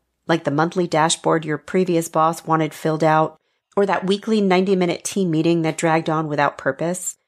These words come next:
or the way you all never quite felt recognized for your ideas and contributions? Find something that was a known pain point for the team and just fix it. Be an early hero.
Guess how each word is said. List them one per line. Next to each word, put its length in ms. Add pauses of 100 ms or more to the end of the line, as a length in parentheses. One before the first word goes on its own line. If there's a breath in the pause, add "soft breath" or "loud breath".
(340)
or 140
the 80
way 100
you 180
all 160
never 360
quite 340
felt 240
recognized 680
for 120
your 200
ideas 540
and 100
contributions? 920 (520)
Find 400
something 340
that 120
was 100
a 60
known 400
pain 300
point 280
for 120
the 100
team 400
and 200 (280)
just 300
fix 320
it. 260 (480)
Be 160
an 120
early 260
hero. 440